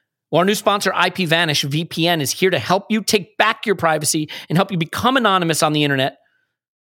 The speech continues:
So what is I P Vanish? Well, I P Vanish is a virtual private network, a V P N for short. A V P N is an important tool that helps you safely browse the internet. You can use a V P N on your computers, tablets, phones, even things like a Fire Stick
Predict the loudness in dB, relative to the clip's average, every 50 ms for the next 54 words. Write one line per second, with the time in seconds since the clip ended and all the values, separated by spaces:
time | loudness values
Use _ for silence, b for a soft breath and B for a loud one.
0 | _ _ _ _ -2 -2 2 2 2 2 2 2 2 2 2 2 0 0 0 2
1 | 2 2 2 0 0 2 2 2 4 2 2 0 0 0 0 0 2 0 0 2
2 | 2 0 0 0 -2 -4 0 0 0 0 0 0 -4 -4 -4 -2 -2 -2 -2 -2
3 | -4 -4 -6 -6 -6 -8 -6 -2 0 2 2 2 2 0 -2 -4 -6 -6 -4 -2
4 | -2 -2 -2 -2 -4 -2 0 0 0 0 0 -4 B B B B B B -2 -2
5 | -2 0 0 -2 0 0 -4 -4 -4 -4 -2 -2 -2 0 0 0 0 0 -2 -2
6 | -2 -2 0 -2 -2 -2 -2 -2 -2 -2 -2 -2 0 2 2 4 2 2 0 0
7 | 0 0 0 0 0 0 -2 -4 -8 _ _ _ _ _ _ _ _ _ _ _
8 | _ -6 -2 0 0 2 2 2 0 0 -2 0 2 2 2 2 2 0 0 -2
9 | -2 -4 -6 -2 -2 0 0 0 -2 -4 -4 -2 0 0 0 0 -2 0 0 0
10 | 0 0 0 -2 -2 -2 -2 -2 -2 0 0 0 -2 -2 -2 0 0 0 0 -2
11 | -2 -2 -4 -4 -6